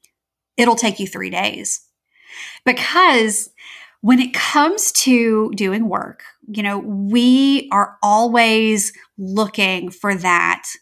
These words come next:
that perfection, what that, that best is. And, you know, we can continue working and tweaking and changing and adding this and taking this out literally until the end of time. <laughs>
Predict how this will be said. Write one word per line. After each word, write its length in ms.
that 260
perfection, 800
what 200
that, 280
that 220
best 500
is. 480
And, 440
you 80
know, 100
we 260
can 220
continue 800
working 760
and 220
tweaking 680
and 220
changing 840
and 160
adding 500
this 460
and 180
taking 420
this 300
out 320
literally 540
until 380
the 200
end 160
of 100
time. 520
<laughs> 60